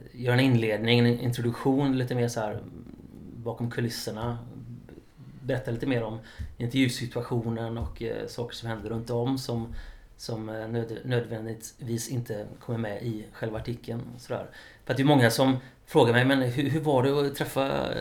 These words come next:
den och den och hur, hur var han egentligen liksom? Och, eh, var du nervös?" Och,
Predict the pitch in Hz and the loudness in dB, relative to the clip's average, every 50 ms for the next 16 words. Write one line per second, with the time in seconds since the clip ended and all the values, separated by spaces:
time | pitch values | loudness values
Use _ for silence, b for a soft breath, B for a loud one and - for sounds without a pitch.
0 | - - - 127 135 127 120 117 117 120 117 107 107 110 113 - - 117 117 113 | -4 -6 -4 -2 0 0 0 0 0 -2 -2 -4 -4 -10 -10 -8 -6 -4 -4 -2
1 | 120 123 123 120 123 131 123 123 123 110 113 139 175 160 160 156 139 127 123 117 | -2 -2 -2 -2 -2 -2 0 0 0 0 0 -2 0 0 2 2 2 2 0 0
2 | - - 107 104 101 - - 117 117 117 117 113 120 120 B B B B B B | -2 -6 -8 -8 -8 -8 -8 -6 -4 -4 -4 -4 -6 -8 B B B B B B
3 | - - 117 123 120 117 - 123 120 113 - 107 107 110 117 120 123 127 123 120 | -10 -6 -6 -6 -6 -6 -6 -8 -8 -8 -10 -12 -8 -4 0 2 2 4 4 2
4 | 113 117 120 131 139 139 - - - - - 127 123 123 123 120 127 | 2 2 2 2 4 2 2 0 -2 -2 -2 -2 -2 0 -2 -2 -2